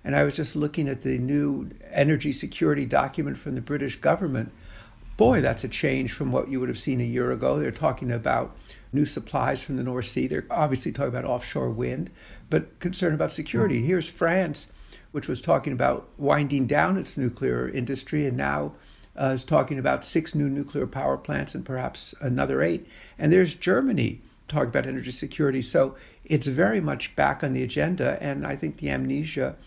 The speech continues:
Speaker 1: about energy security is over, because you can't achieve your other objectives without energy security.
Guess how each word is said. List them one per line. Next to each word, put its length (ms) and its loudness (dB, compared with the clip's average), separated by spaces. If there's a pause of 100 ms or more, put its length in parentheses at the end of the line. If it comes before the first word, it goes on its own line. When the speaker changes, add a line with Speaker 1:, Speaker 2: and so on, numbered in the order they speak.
(200)
Speaker 1:
about 220 2
energy 280 -2
security 680 -4 (260)
is 180 4
over, 500 2 (280)
because 280 0
you 60 0
can't 280 0
achieve 380 -2
your 160 2
other 220 2
objectives 600 -4
without 260 2
energy 360 -6
security. 600 -2